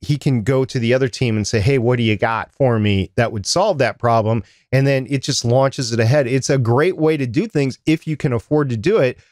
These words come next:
but redundant development is quite expensive too. So I don't know how he's funding this guy. E-,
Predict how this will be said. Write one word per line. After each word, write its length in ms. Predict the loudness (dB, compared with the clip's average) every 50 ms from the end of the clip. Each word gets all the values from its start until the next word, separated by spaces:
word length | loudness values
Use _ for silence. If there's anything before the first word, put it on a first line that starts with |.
| _ _ _
but 120 | -2 -2 0
redundant 800 | 0 0 0 0 0 0 0 0 0 0 0 0 0 0 -4 -10 -20 _ _ _ -10 -10 -6 -2
development 800 | -2 -2 0 2 2 2 2 2 0 0 -2 -2 -2 -4 -6 -12 _ _ _ _ _
is 160 | -2 -2 -2
quite 360 | -4 -6 -2 0 0 0 0
expensive 920 | -2 -6 -8 -8 -8 -8 -4 -2 -2 -2 -2 -4 -4 -4 -4 -4 -4 -8 _
too. 360 | -4 -2 0 -2 -2 -4 -6 -8
So 280 | -6 -2 0 2 2
I 120 | 2 2 2
don't 220 | 0 0 0 0
know 180 | 0 0 0 0
how 200 | 0 0 0 0
he's 160 | -2 -4 -4
funding 340 | -2 0 0 2 2 0 0
this 180 | -2 -4 -2
guy. 240 | -4 -4 -4 -4 -6 -6
E-, 180 | -8 -10 -10